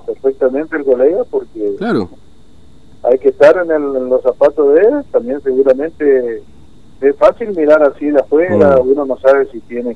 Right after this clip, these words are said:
Speaker 1: cuota de los coches, eh, yo te-, yo,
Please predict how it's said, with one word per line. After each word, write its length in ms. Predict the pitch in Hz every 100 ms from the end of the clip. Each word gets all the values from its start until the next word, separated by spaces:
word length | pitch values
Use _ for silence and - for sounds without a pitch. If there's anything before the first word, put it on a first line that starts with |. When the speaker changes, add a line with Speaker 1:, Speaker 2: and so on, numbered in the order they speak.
| 104
Speaker 1:
cuota 320 | 113 120 -
de 160 | 104 104
los 160 | 104
coches, 840 | - 156 165 156 139 - 127 113 104 - - - - - -
eh, 280 | - - - - - - -
yo 60 | 120 -
te-, 200 | 120
yo, 100 | 113